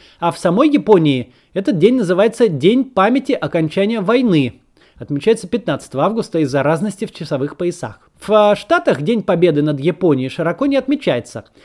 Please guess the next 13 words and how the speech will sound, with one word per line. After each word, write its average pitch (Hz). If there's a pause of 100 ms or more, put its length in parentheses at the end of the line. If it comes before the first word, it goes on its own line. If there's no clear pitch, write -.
(160)
В 131
восьмидесятые 196
и 180
девяностые 202
годы 294
были 160
даже 175
попытки 214
отменить 240
или 165
переименовать 208
эту 143
дату, 135